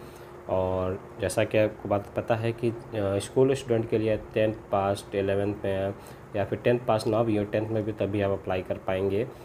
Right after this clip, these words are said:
तो देख लीजिए, procedure बताया गया है, कैसे आप जो है कर सकते हैं। तो छब्बीस से तीस जुलाई, YouTube वाले अगर देखना चाहते हैं तो उनको जिससे कुछ सीटें full हो जाती हैं किसी कारणवश,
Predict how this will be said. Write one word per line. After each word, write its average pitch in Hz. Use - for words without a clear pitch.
तो 90
देख 113
लीजिए, 113
procedure 104
बताया 101
गया 98
है, 95
कैसे 95
आप 92
जो 98
है 92
कर 90
सकते 95
हैं। 90
तो 95
छब्बीस 104
से 101
तीस 104
जुलाई, 101
YouTube 123
वाले 127
अगर 120
देखना 110
चाहते 107
हैं 104
तो 107
उनको 104
जिससे 101
कुछ 104
सीटें 107
full 123
हो 117
जाती 98
हैं 95
किसी 98
कारणवश, 95